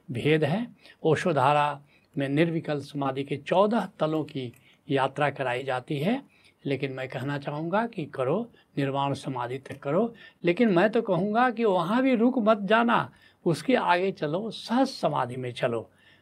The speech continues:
अ, अर्थात सुमिरन में चलो, भक्ति योग में चलो और ब्रह्म को जानकर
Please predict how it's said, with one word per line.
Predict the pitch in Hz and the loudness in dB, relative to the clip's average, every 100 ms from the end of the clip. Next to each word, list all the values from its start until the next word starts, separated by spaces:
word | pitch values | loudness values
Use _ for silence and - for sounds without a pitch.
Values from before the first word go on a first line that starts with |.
| _ 147 | _ -4
अ, | 131 135 | -2 -2
अर्थात | 156 143 165 165 - _ _ - | -4 0 2 0 -2 _ _ -12
सुमिरन | - - 240 277 190 139 | -6 8 10 10 8 2
में | 131 | -4
चलो, | - 135 147 - 147 | -6 -6 -6 -10 -4
भक्ति | 131 196 - 190 | -2 -2 0 2
योग | 170 143 | 4 2
में | 135 123 | -2 -4
चलो | 139 156 226 _ - - - | -2 -2 -4 _ -20 -10 2
और | 147 139 | 2 2
ब्रह्म | 120 180 226 208 | 0 4 6 4
को | 190 175 185 _ _ - | 0 -6 -8 _ _ -14
जानकर | 123 151 175 190 147 117 110 | 0 6 8 6 2 -2 -6